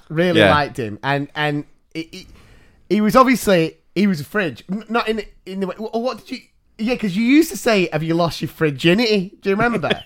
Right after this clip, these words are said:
Speaker 2: <laughs>
Speaker 1: when you, when you finally pulled a bird? And I remember going to a disco with him, and the, everyone's mission, it's like mission log, <laughs> you know.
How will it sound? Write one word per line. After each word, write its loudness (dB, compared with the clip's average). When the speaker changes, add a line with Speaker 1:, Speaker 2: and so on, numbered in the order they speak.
Speaker 2:
<laughs> -20
Speaker 1:
when 2
you, -2
when 0
you 0
finally 4
pulled -2
a -2
bird? -4
And 8
I 10
remember 8
going 10
to 2
a 4
disco 4
with 8
him, -6
and 4
the, 4
everyone's 4
mission, -2
it's -8
like 2
mission 4
log, 0
<laughs> -4
you -2
know. 4